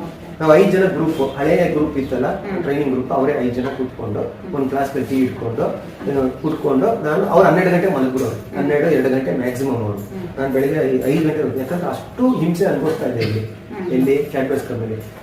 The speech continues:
Speaker 1: ಹೆಂಗಾನ ಮಾಡಿ ಆಚೆ ಬರ್ಬೇಕು ಅನ್ನೋದು ಒಂದು ಒತ್ತಡ ಇತ್ತು ನನಗೆ.
Speaker 2: ಹ್ಮ್.
Speaker 1: So
Speaker 2: ಸರಿ.
Speaker 1: ಅವಾಗ ಏನ್ ಮಾಡ್ದೆ? ಆ, ಐದು ಗಂಟೆ ಕೂತ್ಕೊಂಡು
Speaker 2: ಹ್ಮ್.
Speaker 1: ಆ ಸ್ಟಡೀಸ್ ಮಾಡ್ತಾ ಇದ್ವಿ.
Speaker 2: ಓಕೆ, ನೀವು ಫ್ರೆಂಡ್ಸ್ ಜೊತೆ ಓದ್ತಾ ಇದ್ರಿ ಅಂತ ಹೇಳ್ತೀರಾ.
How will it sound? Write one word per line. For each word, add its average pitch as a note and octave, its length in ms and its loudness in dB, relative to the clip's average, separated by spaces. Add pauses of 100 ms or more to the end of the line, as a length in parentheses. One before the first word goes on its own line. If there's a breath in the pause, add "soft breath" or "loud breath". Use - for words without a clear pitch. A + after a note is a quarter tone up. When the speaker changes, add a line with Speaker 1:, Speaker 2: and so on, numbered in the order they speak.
Speaker 1:
ಹೆಂಗಾನ A3+ 300 6
ಮಾಡಿ G#3 200 4
ಆಚೆ F3+ 300 2
ಬರ್ಬೇಕು C#3 360 2
ಅನ್ನೋದು C3 220 0
ಒಂದು C3 360 0
ಒತ್ತಡ D#3+ 220 -2
ಇತ್ತು A#2+ 280 -4
ನನಗೆ. G2 140 -8
Speaker 2:
ಹ್ಮ್. - 220 -6
Speaker 1:
So - 360 -12
Speaker 2:
ಸರಿ. G#3 100 0
Speaker 1:
ಅವಾಗ A3+ 320 4
ಏನ್ G3+ 160 2
ಮಾಡ್ದೆ? G#3 260 2
ಆ, C#3+ 460 4 (260)
ಐದು G#3 200 8
ಗಂಟೆ D#3+ 280 4
ಕೂತ್ಕೊಂಡು G#3+ 300 -6
Speaker 2:
ಹ್ಮ್. F3 440 -6
Speaker 1:
ಆ C3 100 0
ಸ್ಟಡೀಸ್ D3 340 -2
ಮಾಡ್ತಾ G#2+ 240 -6
ಇದ್ವಿ. G2+ 200 -10 (240)
Speaker 2:
ಓಕೆ, F3 300 -6
ನೀವು F#3+ 220 -4
ಫ್ರೆಂಡ್ಸ್ A#3+ 360 -2
ಜೊತೆ B3 280 -2
ಓದ್ತಾ G3+ 300 0
ಇದ್ರಿ F3+ 220 -2
ಅಂತ E3+ 180 -4
ಹೇಳ್ತೀರಾ. D#3 440 -10